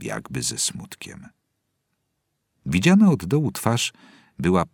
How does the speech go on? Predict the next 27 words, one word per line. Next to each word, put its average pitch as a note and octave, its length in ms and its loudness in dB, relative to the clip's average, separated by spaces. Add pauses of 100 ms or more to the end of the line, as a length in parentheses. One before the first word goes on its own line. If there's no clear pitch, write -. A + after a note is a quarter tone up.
prostacka - 920 -4
i A#1+ 160 -8
zmęczona, B1 800 -4 (480)
z - 180 0
worami D#2 640 2
pod - 240 -8
oczyma A#2 520 -4
i C2 120 -10
głębokimi D2 720 -2
bruzdami D#2+ 720 2
ciągnącymi C2+ 760 -4
się - 180 -6
od A#1+ 200 -6
nosa C2+ 380 -4
do A1 140 -12
brody. - 480 -16 (1300)
O'Brien F#3 420 4
wyglądał F3+ 460 4
starzej, C#2+ 560 0
niż B1+ 280 -6
Winstonowi C#2 580 -2
się D2+ 140 -4
dotąd C2+ 340 -4
wydawało. A1+ 640 -10 (680)
Mógł F#3+ 320 2
mieć G#3+ 300 2
już F3+ 340 -2